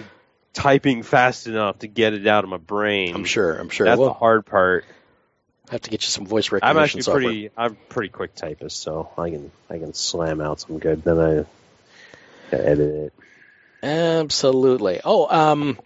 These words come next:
Speaker 2: I think it's pr-, probably a good idea to mention that, uh, Fred,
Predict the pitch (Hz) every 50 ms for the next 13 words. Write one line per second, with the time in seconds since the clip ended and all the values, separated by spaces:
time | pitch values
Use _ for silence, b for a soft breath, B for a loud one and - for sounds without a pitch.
0 | _ _ - - 139 - 156 123 123 - - - - 156 - - - - 143 147
1 | 139 135 123 117 117 110 104 - _ - 139 131 127 123 - - 107 107 107 113
2 | 113 110 113 113 113 - - 120 113 101 110 117 120 - - 120 117 123 120 110
3 | - 113 101 101 101 - 107 98 95 95 95 95 - - - 175 196 190 143 165
4 | 208 240 -